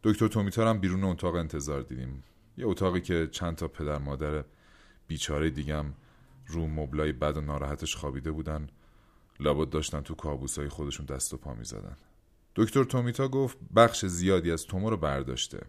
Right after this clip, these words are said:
شانس هم آورده بودیم که تومور نترکیده و خونش مغز پر نکرده. اگه اینجوری می‌شد،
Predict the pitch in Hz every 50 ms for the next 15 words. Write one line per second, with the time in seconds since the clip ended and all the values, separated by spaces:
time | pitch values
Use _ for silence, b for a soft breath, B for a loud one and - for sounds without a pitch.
0 | - _ _ _ - - - 104 107 104 - 107 95 95 87 82 82 80 78 90
1 | 90 85 85 82 - 85 80 - - 78 80 82 80 78 76 90 104 - 123 117
2 | 110 104 - - 101 92 98 95 95 95 92 - - - 107 104 104 98 - -
3 | 90 87 85 82 85 80 - - 78 76 73 67 64 64 - 60 50 50 50 50
4 | 53 - - _ _ _ _ _ _ _ _ _ _ _ - _ _ - 73 67
5 | 73 71 64 69 67 67 67 67 - - 76 82 -